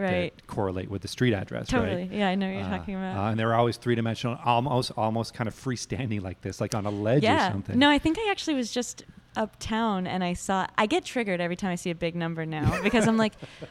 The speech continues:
Speaker 2: "Oh," it, it, like, it, it's almost like it, I forgot that it existed as a, as a thing.
Speaker 1: Yeah.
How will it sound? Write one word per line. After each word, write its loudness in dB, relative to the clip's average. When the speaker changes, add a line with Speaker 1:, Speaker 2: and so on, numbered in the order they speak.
Speaker 2:
"Oh," -2
it, -6
it, -14
like, 4
it, 6
it's 2
almost 4
like 0
it, -2
I 0
forgot 0
that -4
it -8
existed -4
as 0
a, 0
as 2
a 2
thing. -2
Speaker 1:
Yeah. 2